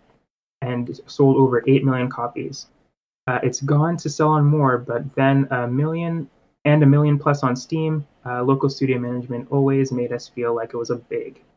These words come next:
disappointment. At the time I left Sony," I'm, I'm reading the same thing. Okay, so yeah, this, uh, that's obviously a s-, sucky for him.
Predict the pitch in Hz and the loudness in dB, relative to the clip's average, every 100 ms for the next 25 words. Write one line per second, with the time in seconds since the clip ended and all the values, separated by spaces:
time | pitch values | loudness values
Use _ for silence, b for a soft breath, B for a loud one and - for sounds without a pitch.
0 | _ 120 117 - - 127 - - _ _ | _ -10 -8 -10 -12 -14 -14 -18 _ _
1 | _ _ _ _ _ 123 139 131 160 165 | _ _ _ _ _ -4 -4 0 0 0
2 | 165 151 147 - 139 135 135 131 131 131 | 0 0 -2 -4 0 2 2 0 0 -2
3 | 131 - 123 120 113 117 120 120 139 139 | -4 -8 -10 -10 -10 -6 -4 -4 -8 -12
4 | 135 - - _ _ _ 151 139 - _ | -12 -16 -20 _ _ _ 4 4 -4 _
5 | _ _ _ - 170 247 247 - - 147 | _ _ _ -2 4 6 6 2 -8 0
6 | 165 151 180 175 180 180 - _ _ _ | 2 2 0 -2 -2 -2 -6 _ _ _
7 | 143 156 160 - - 147 147 - 147 139 | 0 0 0 -4 2 4 4 0 0 2
8 | 143 143 _ _ - 143 - - - 139 | 2 0 _ _ -6 -6 -10 -16 -4 -4
9 | 131 131 131 151 135 135 135 220 220 | -2 -4 2 4 6 4 4 0 -2